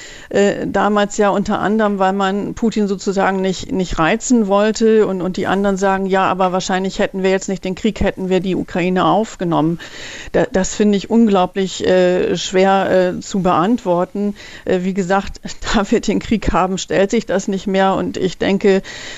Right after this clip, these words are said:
in, in einer, ähm, Situation, in der hoffentlich die Ukraine gewinnt, man weiß es nicht, ähm,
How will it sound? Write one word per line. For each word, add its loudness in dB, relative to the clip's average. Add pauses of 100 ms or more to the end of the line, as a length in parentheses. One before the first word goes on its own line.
(120)
in, 2
in 2
einer, 2
ähm, -2
Situation, 2
in -4
der 2 (240)
hoffentlich -2
die -4
Ukraine 0
gewinnt, -2
man -4
weiß -2
es -4
nicht, -2 (640)
ähm, 2